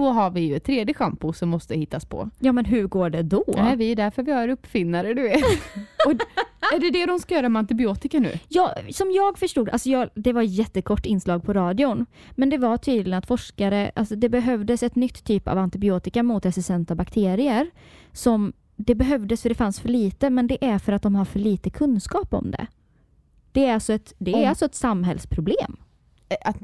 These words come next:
Speaker 1: anti-, att man ger ut antibiotika för skit och ingenting.
Speaker 2: Att det inte finns antibiotika mot det det behövs. Det finns inte medicin för en konkret sjukdom, så att säga, om man överstorar det lite grann.
Speaker 1: Att,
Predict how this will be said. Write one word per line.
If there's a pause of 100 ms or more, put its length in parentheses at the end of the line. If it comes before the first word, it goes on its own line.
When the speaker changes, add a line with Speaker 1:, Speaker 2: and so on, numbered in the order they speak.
(120)
Speaker 1:
anti-,
att
man
ger
ut
antibiotika
för
skit
och
ingenting.
Speaker 2:
Att
det
inte
finns
antibiotika
mot
det
det
behövs. (680)
Det
finns
inte
medicin
för
en
konkret
sjukdom, (140)
så
att
säga, (140)
om
man (180)
överstorar
det
lite
grann. (760)
Speaker 1:
Att,